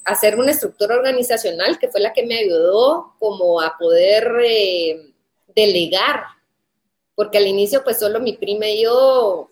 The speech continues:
tomábamos las decisiones de todo y era, era difícil. Entonces, creo que el, el cambio más importante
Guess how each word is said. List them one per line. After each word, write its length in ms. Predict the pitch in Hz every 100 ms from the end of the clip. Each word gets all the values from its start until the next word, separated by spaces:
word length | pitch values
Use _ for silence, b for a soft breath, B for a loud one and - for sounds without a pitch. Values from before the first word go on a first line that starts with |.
| -
tomábamos 480 | 185 180 208 240 240
las 200 | 220 220
decisiones 720 | 240 226 226 180 175 196 226
de 80 | 170
todo 340 | - 508 294
y 160 | 190 175
era, 180 | 196 214 208 185 - -
era 220 | 190 208
difícil. 640 | 226 - 370 403 156 147 - _ _ _ _
Entonces, 420 | 196 202 226 269 277
creo 200 | 269 320
que 80 | 254
el, 320 | 196 160 -
el 300 | - 175 165
cambio 400 | - 202 226 277
más 320 | 277 269 277
importante 960 | 339 339 240 196 - 262 339 - 175